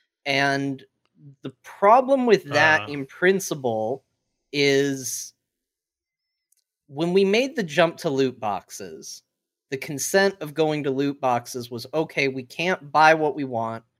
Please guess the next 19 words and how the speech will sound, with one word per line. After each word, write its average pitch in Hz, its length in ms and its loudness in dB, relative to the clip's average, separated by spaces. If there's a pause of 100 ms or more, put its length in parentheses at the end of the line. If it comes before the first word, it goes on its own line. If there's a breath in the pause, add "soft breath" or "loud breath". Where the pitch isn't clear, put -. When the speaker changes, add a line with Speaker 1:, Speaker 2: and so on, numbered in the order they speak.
(380)
Speaker 1:
but 113 100 -10
look 156 180 -4
at 160 80 4
all 156 140 8
these 139 220 -4
ways 131 260 2
we 127 100 -4
can 123 140 -18
potentially 117 560 -10
get 107 320 -12
them." 101 320 -16 (680)
Now 175 600 6
we've 143 260 -6
got 180 220 6
the 165 80 -4
loot 208 280 2
boxes. 135 680 -2
We've 135 180 -2
already, 147 540 0